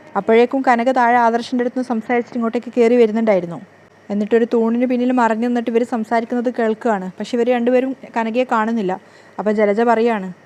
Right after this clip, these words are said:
"എന്തായാലും ആ നയന എന്ന് പറയുന്നവളെ ഞാൻ ഈ വീട്ടിലെ ജോലിക്കാരിയാക്കും. അവൾക്കൊരു സെർവൻറ്റിൻ്റെ സ്ഥാനം മതി." അപ്പോഴേക്കും അഭി തിരിച്ചു ചോദിക്കുന്നുണ്ട്, "എന്നിട്ട് അവളുടെ അമ്മ ഉൾപ്പെടെ ഇപ്പോൾ എല്ലാവരും ഇവിടെ കിടന്ന് നിരങ്ങുവാണല്ലോ." അപ്പോൾ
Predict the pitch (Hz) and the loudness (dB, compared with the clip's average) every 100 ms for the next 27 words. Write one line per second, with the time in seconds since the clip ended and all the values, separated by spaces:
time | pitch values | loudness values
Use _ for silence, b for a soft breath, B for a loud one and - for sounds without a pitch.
0 | B B B _ 196 196 208 226 233 254 | B B B _ -6 0 2 2 2 0
1 | 202 - 202 208 208 214 240 240 240 233 | -2 -8 -6 -2 -2 -2 -2 0 0 0
2 | 233 240 240 208 196 - 208 220 233 240 | 0 2 2 0 -4 -6 -4 -2 0 0
3 | 226 240 247 208 214 240 262 233 214 202 | 0 0 2 4 2 2 0 0 0 -2
4 | 202 - - - - 233 262 311 277 285 | -10 -14 -20 -14 0 4 4 4 4 4
5 | 240 214 262 277 277 - 220 226 269 220 | 2 4 2 0 -2 0 0 2 2 2
6 | 202 254 202 - - - - - 190 - | 2 0 -2 -10 -20 -20 -20 -12 -6 -2
7 | 214 220 208 220 240 202 262 247 233 220 | 0 2 2 0 -2 -2 2 2 2 -4
8 | 175 175 196 214 220 214 233 247 214 233 | -6 -6 -2 0 2 2 4 2 2 4
9 | 269 240 247 247 240 226 240 254 254 233 | 4 4 2 4 2 4 6 6 2 0
10 | 247 247 240 226 202 202 233 247 233 226 | 0 0 0 0 0 0 2 2 0 0
11 | 208 - - - - 190 | -2 -6 -20 -18 -10 -4